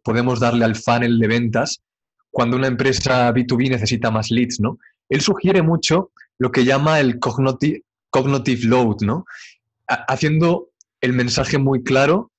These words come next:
y básicamente personalizando todo dentro del funnel, es decir, usando algo como Clearbit para recoger en la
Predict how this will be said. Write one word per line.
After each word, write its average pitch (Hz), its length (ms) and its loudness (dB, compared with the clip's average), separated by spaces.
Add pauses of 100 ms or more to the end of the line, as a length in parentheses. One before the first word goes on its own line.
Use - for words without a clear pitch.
(580)
y 120 540 4
básicamente 139 960 0 (420)
personalizando 135 1160 0
todo 127 280 4
dentro 117 300 0
del 104 140 -2
funnel, 98 320 -2
es 110 100 -2
decir, 113 380 -2 (240)
usando 131 440 0
algo 131 200 2
como 120 280 -2
Clearbit 147 540 0 (480)
para 120 160 2
recoger 117 420 0
en 131 120 2
la 123 100 2